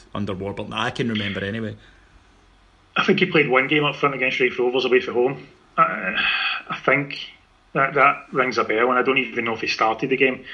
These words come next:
Speaker 2: I don't know if he came on. Um,
Speaker 1: Oh, I know
Speaker 2: I'm
Speaker 1: the,
Speaker 2: saying
Speaker 1: I know
Speaker 2: Raith
Speaker 1: the one you
Speaker 2: Rovers, it
Speaker 1: mean.
Speaker 2: may have been Falkirk or something
Speaker 1: No,
Speaker 2: like
Speaker 1: no,
Speaker 2: that.
Speaker 1: I think
Speaker 2: I
Speaker 1: you're
Speaker 2: can't
Speaker 1: right.
Speaker 2: remember.
Speaker 1: We won one nil. Uh, Andy Halliday scored. Uh, I think, I think you're right. He came on as a sub that night. Uh, I'm pretty sure. If we're wrong, the people on Twitter will no doubt,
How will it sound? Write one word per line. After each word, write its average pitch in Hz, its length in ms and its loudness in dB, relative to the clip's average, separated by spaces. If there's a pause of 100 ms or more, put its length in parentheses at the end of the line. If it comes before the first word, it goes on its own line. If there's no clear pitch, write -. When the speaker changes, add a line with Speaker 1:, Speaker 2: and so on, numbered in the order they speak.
(280)
Speaker 2:
I 131 40 -4
don't 123 140 2
know 120 100 0
if 110 80 -8
he 120 100 2
came 110 200 -2
on. 113 220 2 (760)
Um, 110 640 0
Speaker 1:
Oh, 156 100 4
I 175 100 4
know 175 100 4
Speaker 2:
I'm 170 60 2
Speaker 1:
the, 160 40 4
Speaker 2:
saying 127 180 4
Speaker 1:
I - 80 2
know 165 80 2
Speaker 2:
Raith 156 60 2
Speaker 1:
the 156 60 2
one 147 160 4
you 120 60 2
Speaker 2:
Rovers, 117 80 4
it - 20 0
Speaker 1:
mean. 135 60 -2
Speaker 2:
may 113 60 2
have 110 100 2
been 104 100 -6
Falkirk 110 460 0
or - 60 -6
something 156 220 0
Speaker 1:
No, 156 140 4
Speaker 2:
like 156 80 4
Speaker 1:
no, 156 80 4
Speaker 2:
that. 151 100 6
Speaker 1:
I - 40 0
think 165 180 0
Speaker 2:
I - 40 4
Speaker 1:
you're 135 40 0
Speaker 2:
can't - 40 -2
Speaker 1:
right. 139 120 2
Speaker 2:
remember. 143 80 -4
Speaker 1:
We 139 120 -4
won 139 180 0
one 135 200 -2
nil. 120 400 -2
Uh, - 40 -2 (180)
Andy 117 160 0
Halliday 120 340 0
scored. 117 460 -2 (720)
Uh, 101 180 -2
I 107 60 -2
think, 110 220 -2
I 110 120 -2
think 120 240 -6
you're 117 80 0
right. 107 200 -2
He 117 60 -8
came 123 180 -8
on 120 120 -4
as 113 120 -4
a 104 40 -6
sub 110 240 -6
that 117 220 -6
night. 113 260 -4 (340)
Uh, 101 220 -6
I'm 104 220 -4
pretty 110 300 -4
sure. 117 180 -2
If 151 240 -2
we're 127 100 -2
wrong, 110 320 0
the 110 60 -2
people 107 320 -6
on 95 80 -6
Twitter 95 280 -8
will 104 140 -6
no 98 160 -4
doubt, 90 280 -4